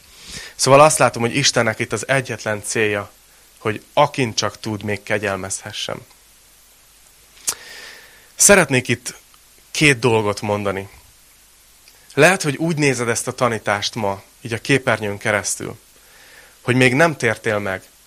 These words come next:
és hogy ha gondolkozol, hogy mit jelent ez vajon. Lehet, hogyha föltenném most neked azt a kérdést, hogy biztos vagy-e abban,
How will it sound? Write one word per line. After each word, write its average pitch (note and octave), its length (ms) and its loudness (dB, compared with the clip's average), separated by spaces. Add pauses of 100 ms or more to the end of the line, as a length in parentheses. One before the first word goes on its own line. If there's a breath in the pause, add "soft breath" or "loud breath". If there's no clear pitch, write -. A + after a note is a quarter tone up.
(340)
és - 140 0
hogy B2+ 160 0
ha B2+ 180 0
gondolkozol, C#3 540 0
hogy A#2+ 100 0
mit C3+ 140 0
jelent A2+ 300 0
ez G2+ 140 -6
vajon. G#2 260 0
Lehet, D#3 220 4
hogyha C3+ 180 -8
föltenném C#3 560 0
most A2+ 220 -4
neked A2+ 220 -4
azt B2 240 -2
a A2 60 -8
kérdést, G#2+ 520 -4 (480 loud breath)
hogy A#2 160 -2
biztos C#3+ 380 2
vagy-e A#2+ 320 2
abban, G#2+ 440 -4